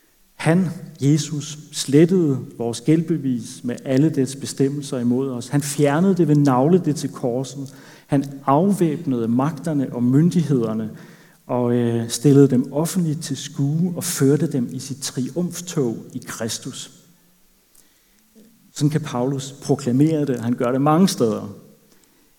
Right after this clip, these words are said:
Og sådan må vi også, øh, tænke om os selv,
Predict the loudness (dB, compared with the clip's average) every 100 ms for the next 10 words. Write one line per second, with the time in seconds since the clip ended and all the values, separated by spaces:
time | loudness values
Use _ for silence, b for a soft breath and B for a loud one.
0 | b _ _ _ _ _ -6 -2 2 4
1 | 4 4 2 0 -4 0 2 0 -2 -10
2 | -12 -4 -2 0 0 -4 -6 -6 -6 -6
3 | -8 -8 -8